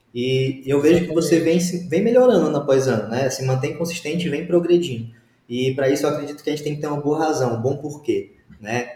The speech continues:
Speaker 1: E eu queria te perguntar isso: qual, qual é o, o que é que faz você levantar da cama todo dia com sangue no olho pra se dedicar e se superar na alimentação, nos treinos e ser um atleta cada vez melhor?
Speaker 2: Cara, eu vou ser sincero pra você. Primeiro de tudo, eu amo o treino.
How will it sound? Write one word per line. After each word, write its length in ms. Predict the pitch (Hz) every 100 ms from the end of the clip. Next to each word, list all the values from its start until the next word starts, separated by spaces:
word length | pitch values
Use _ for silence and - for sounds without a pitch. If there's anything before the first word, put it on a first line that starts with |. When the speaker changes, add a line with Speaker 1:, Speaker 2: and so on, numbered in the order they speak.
| - _ -
Speaker 1:
E 40 |
eu 60 | 123
queria 140 | 156
te 60 | 170
perguntar 300 | 190 190 226
isso: 180 | 208 -
qual, 260 | 156 -
qual 160 | - 185
é 40 |
o, 200 | 202 202
o 40 | 170
que 80 | 190
é 60 |
que 80 | 190
faz 280 | - 143 139
você 80 | 151
levantar 420 | 139 135 131 127
da 100 | 131
cama 260 | 131 131 127
todo 240 | 143 160
dia 220 | 131 139
com 120 | 143
sangue 300 | - 139 139
no 80 | 131
olho 180 | 127 135
pra 140 | 127
se 140 | 123 -
dedicar 500 | 117 - 127 131 131
e 40 |
se 140 | 127 -
superar 360 | 123 123 120
na 60 | 120
alimentação, 680 | 120 117 110 98 - 127 117
nos 180 | 117
treinos 400 | - 120 123 -
e 60 | 123
ser 160 | - 127
um 80 |
atleta 340 | 123 127 123 -
cada 220 | 127 131
vez 140 | 131
melhor? 280 | 131 123 107 - _ _ _ _ _ _ _ _ _ _ _ _
Speaker 2:
Cara, 200 | 196 165
eu 40 | 160
vou 100 | 160
ser 160 | 190
sincero 380 | 185 196 190 190
pra 140 | 190
você. 420 | 202 180 135 123 117 127 -
Primeiro 380 | 185 196 233
de 120 | 196 202
tudo, 240 | 208 208
eu 140 | 202
amo 280 | 196 196 160
o 100 | 214
treino. 540 | 240 - 139 127 110